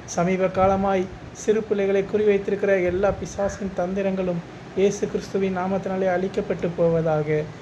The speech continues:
சிறு பிள்ளைகளுக்கு விரோதமாய் கிரியை செய்கிற எல்லா அசுத்த ஆவிகளையும் இயேசுவின் நாமத்தினாலே கடிந்து கொள்ளுகிறோம். இப்பொழுது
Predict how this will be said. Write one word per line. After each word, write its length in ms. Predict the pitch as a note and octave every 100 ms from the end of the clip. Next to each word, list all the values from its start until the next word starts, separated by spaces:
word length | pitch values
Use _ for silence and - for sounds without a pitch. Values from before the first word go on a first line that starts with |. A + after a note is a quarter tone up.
| - -
சிறு 280 | - A3 A3
பிள்ளைகளுக்கு 500 | A3 G3 G3 F#3+ F#3+
விரோதமாய் 580 | F#3 G3+ G#3 G3 F#3+
கிரியை 260 | G3 G3+ G#3
செய்கிற 440 | - F#3+ F#3 F#3 - - - -
எல்லா 340 | F#3 G#3 F#3+
அசுத்த 400 | F3 - G3 G3
ஆவிகளையும் 540 | F3+ G3 F#3+ F#3+ F#3 F3
இயேசுவின் 580 | F#3+ A3 - G3 G3 F3
நாமத்தினாலே 540 | F3+ G3 F#3+ F#3 F#3 -
கடிந்து 300 | F#3 G#3+ A3
கொள்ளுகிறோம். 480 | G3+ F3+ F3 E3+ E3
இப்பொழுது 460 | D#3 E3 D3+ D3+